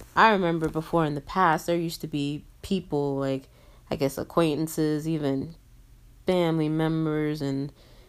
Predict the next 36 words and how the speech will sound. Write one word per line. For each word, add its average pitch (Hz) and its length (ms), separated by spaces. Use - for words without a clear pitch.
like, - 180
friends 160 360
I've 156 140
known 156 160
for 156 200
a 147 40
while, 151 840
but 143 180
we're 156 120
not 147 180
really 143 560
that - 240
close. 175 560
They're 160 160
just 156 260
like, 139 420
"Oh, 202 340
you 220 160
know, 202 540
I 170 60
hope 247 260
I'm, 233 200
like, 233 180
the 180 80
first 233 400
person 233 400
you 220 140
tell 226 400
when 214 240
you 214 140
get 208 220
married 214 640
or 196 200
when 214 160
you're 214 120
engaged. 214 680